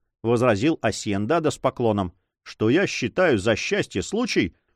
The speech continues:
который мне представился, оказать вам услугу. Вы позволите нанести вам визит?»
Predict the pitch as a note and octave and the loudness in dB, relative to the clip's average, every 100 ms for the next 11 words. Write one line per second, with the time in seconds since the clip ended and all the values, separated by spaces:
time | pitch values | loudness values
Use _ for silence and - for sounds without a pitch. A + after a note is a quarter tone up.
0 | - G3 F#3+ D#3+ B2 A2+ G2 A2 F#2 - | -8 -4 2 4 2 0 -2 -4 -6 -2
1 | G2 A#2 D#3 - E3 C#3+ _ - F2+ - | 0 0 -2 0 0 0 _ -8 -6 -2
2 | A3 G3+ G2+ G2+ G2 C#3+ - D#3+ F2+ D2 | 0 0 0 -2 -2 -2 0 0 0 -4
3 | - _ _ _ - F#2+ E2 - D#2+ F#2 | -10 _ _ _ -6 -4 -2 -4 -4 0
4 | F#3+ A3+ - D#3 F3 A3+ - - A2 F#2+ | 0 0 -2 -2 -2 -4 -4 -2 0 0
5 | A2 D#3 C3+ - | 0 0 0 -2